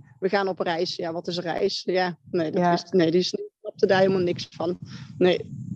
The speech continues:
Speaker 1: nee.
Speaker 2: Nee. Ja, hoe hebben
Speaker 1: Maar
Speaker 2: jullie het
Speaker 1: vertelden het wel, hoor.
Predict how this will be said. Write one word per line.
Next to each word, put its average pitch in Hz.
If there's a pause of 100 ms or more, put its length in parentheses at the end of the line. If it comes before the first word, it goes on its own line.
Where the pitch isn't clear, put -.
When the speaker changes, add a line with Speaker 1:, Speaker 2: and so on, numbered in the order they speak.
(120)
Speaker 1:
nee. 165
Speaker 2:
Nee. 175 (600)
Ja, 226
hoe 285
hebben -
Speaker 1:
Maar 302
Speaker 2:
jullie 285
het 277
Speaker 1:
vertelden 262
het - (160)
wel, -
hoor. 254